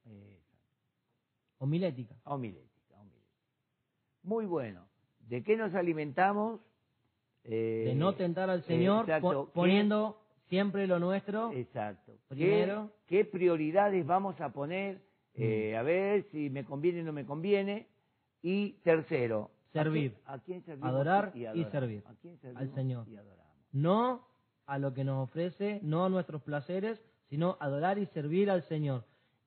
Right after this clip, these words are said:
Speaker 2: Y en eso, como de, bien vos hablaste del, de los, de los evangelios y del libro de Hechos, dice, "Yo estaré con ustedes ahí".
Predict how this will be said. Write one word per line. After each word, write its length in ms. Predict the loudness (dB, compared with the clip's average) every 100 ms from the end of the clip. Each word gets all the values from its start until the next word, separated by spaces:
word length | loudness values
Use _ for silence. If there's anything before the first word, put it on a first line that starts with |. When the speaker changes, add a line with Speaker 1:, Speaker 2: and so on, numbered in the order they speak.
| -8
Speaker 2:
Y 200 | -4 0
en 140 | 2
eso, 340 | 0 2 2 2
como 220 | 0 0
de, 160 | -2
bien 480 | -4 -8 -6 -2 0
vos 260 | 2 0 -2 -6
hablaste 560 | -6 -4 -6 -6 -6
del, 380 | -6 -6 -6 -8
de 80 | -10
los, 140 | -10 -10 -12 -10
de 100 | -8
los 160 | -8
evangelios 480 | -8 -8 -6 -6 -8 -8
y 60 |
del 120 | -10 -8
libro 220 | -6 -4
de 120 | -6
Hechos, 200 | -6 -8 -10 _ _ _ _ _ -16
dice, 260 | -10 -10 -10 _
"Yo 100 | -8
estaré 300 | -6 -6 -6
con 140 | -4 -6
ustedes 460 | -4 -4 -4 -4 -10 _ _ _ _ -6
ahí". 260 | -6 -6